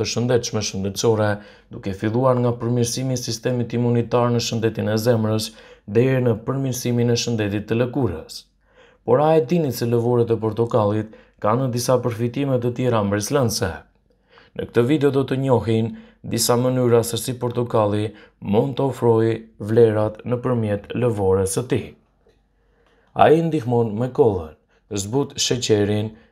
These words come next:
dhe mund të ndezë edhe përmirësimin e organizmit. Gjithashtu ka edhe disa përdorime alternative që mund të përdoren në ndezjen e zjarrit,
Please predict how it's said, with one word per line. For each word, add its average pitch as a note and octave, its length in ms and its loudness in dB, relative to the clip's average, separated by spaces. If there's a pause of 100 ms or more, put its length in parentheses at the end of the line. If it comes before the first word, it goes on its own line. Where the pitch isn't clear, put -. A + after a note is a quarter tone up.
(120)
dhe G2 320 4
mund A#2+ 380 -2
të A2+ 180 4
ndezë G#2+ 480 4 (240)
edhe G#2+ 240 0
përmirësimin G#2+ 640 -2
e G2+ 160 2
organizmit. G#2 680 -2 (440)
Gjithashtu G2 560 0
ka A#2+ 240 4
edhe A2+ 220 2 (100)
disa A2+ 320 -2
përdorime A2 640 0
alternative G#2+ 760 -2 (360)
që - 80 -8
mund C#3 240 2
të C3+ 80 -2
përdoren A#2 560 4
në A2+ 140 -2
ndezjen G#2 340 0
e A2 80 -4
zjarrit, G#2+ 540 -2